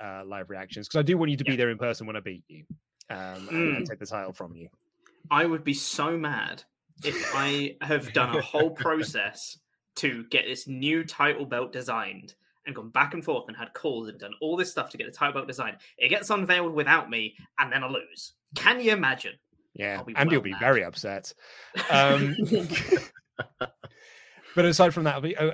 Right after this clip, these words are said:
Speaker 1: so are you just, you're both staying in tomorrow? What are you doing with your staying in plans?
Speaker 2: Working.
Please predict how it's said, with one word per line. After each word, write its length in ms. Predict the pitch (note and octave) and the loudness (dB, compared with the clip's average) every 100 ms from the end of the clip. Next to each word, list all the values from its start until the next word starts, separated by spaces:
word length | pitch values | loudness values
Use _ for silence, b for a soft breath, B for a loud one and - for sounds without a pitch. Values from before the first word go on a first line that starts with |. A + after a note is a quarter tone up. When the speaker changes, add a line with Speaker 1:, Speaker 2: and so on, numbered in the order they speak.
| D#3+ | 0
Speaker 1:
so 120 | F3 | 2
are 40 | D#3+ | 2
you 300 | D#3+ D#3 D3 | 2 -2 -2
just, 240 | C#3 A#2+ | -4 -8
you're 120 | B2+ | -6
both 180 | C#3 C3+ | -2 -2
staying 260 | - C3 B2+ | -4 -4 -4
in 160 | B2 | -6
tomorrow? 460 | - A#2+ A#2 B2 D3+ | -8 -8 -4 -2 -2
What 120 | D3+ | -2
are 40 | C#3+ | -2
you 100 | C3+ | -4
doing 440 | C3+ C#3 B2 G#2+ | -2 -2 -4 -8
with 180 | G#2+ G2 | -12 -10
your 100 | A2 | -12
staying 400 | - A2+ G#2 G#2+ | -8 -8 -8 -8
in 160 | A#2 A#2 | -10 -10
plans? 500 | G#2 F2 E2+ - - _ _ B B B B B B _ _ E3 | -14 -16 -14 -14 -16 _ _ B B B B B B _ _ -10
Speaker 2:
Working. 560 | C#3 D3 C#3+ B2+ A2+ | -4 -2 -2 -4 -8